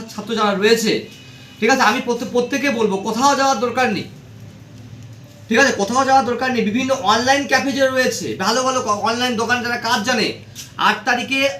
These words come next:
পাসের ছাত্ররা, ঠিক আছে, বা অনার্সের ছাত্র যারা অ্যাপ্লাই করতে চাও, তারা কিন্তু অবশ্যই কিন্তু, তারা কিন্তু অ্যাপ্লাই করে দাও যে কোনো অনলাইন ভালো ক্যাফেতে, যা-, যারা কাজ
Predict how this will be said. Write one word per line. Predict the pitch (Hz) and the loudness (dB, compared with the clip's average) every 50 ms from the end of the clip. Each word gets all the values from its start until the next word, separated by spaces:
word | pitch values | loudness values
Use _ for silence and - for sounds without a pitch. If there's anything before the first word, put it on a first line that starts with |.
| - - - - | -10 -18 -4 0
পাসের | 208 190 196 202 196 - 269 269 | 2 4 4 2 2 -2 -4 -4
ছাত্ররা, | - 247 214 - 220 202 160 131 101 - - - - - - - - - - - | -4 -4 -6 -4 -4 -4 -4 -4 -6 -10 -12 -18 -20 -20 -20 -20 -20 -8 -2 2
ঠিক | 214 254 | 4 4
আছে, | 269 262 240 - - - - - - - - | 4 4 2 0 0 -2 -6 -12 -18 -4 0
বা | 196 269 - - 165 | 2 2 2 2 -2
অনার্সের | 185 196 240 254 247 254 269 - | -2 -2 0 -2 -2 -4 -6 -8
ছাত্র | 240 208 233 220 196 - 175 170 165 | -8 -6 -6 -6 -6 -6 -6 -6 -4
যারা | 175 190 214 | 0 0 2
অ্যাপ্লাই | 226 226 208 202 - 247 247 | 2 2 2 0 0 -2 -4
করতে | 247 240 - 247 - | -4 -4 -6 -8 -4
চাও, | - 240 220 196 175 - - - - - - - - - - - - - | 0 2 2 2 2 0 -6 -12 -16 -20 -20 -20 -20 -20 -20 -20 -6 0
তারা | - 196 220 | 2 4 4
কিন্তু | 240 240 240 | 4 4 6
অবশ্যই | 196 190 202 214 254 247 - - 285 294 294 | 6 6 6 6 4 2 2 2 0 0 0
কিন্তু, | - 269 254 233 254 | 0 0 -2 -2 0
তারা | 233 214 208 214 | 0 0 2 2
কিন্তু | 208 233 220 185 247 | 0 0 0 2 2
অ্যাপ্লাই | 240 202 196 - - 233 226 233 - | 2 2 2 0 0 -2 -2 -2 -2
করে | - 202 208 214 | 0 0 0 2
দাও | 202 220 247 269 302 - - - - - - - | 4 4 4 4 2 -2 -6 -10 -16 -20 -18 -12
যে | 135 131 196 240 254 | -2 2 4 4 4
কোনো | 247 254 254 247 240 | 4 0 -2 -2 0
অনলাইন | 214 214 214 220 240 247 240 | 0 0 0 0 -2 -2 -2
ভালো | 190 214 196 208 208 | -2 -4 -4 -4 -2
ক্যাফেতে, | 208 190 202 202 - 165 | -2 -2 -2 -2 -4 -4
যা-, | 156 180 170 196 | -4 -4 -4 -4
যারা | 196 220 | -4 -2
কাজ | 208 - 202 214 220 | 0 2 2 2 2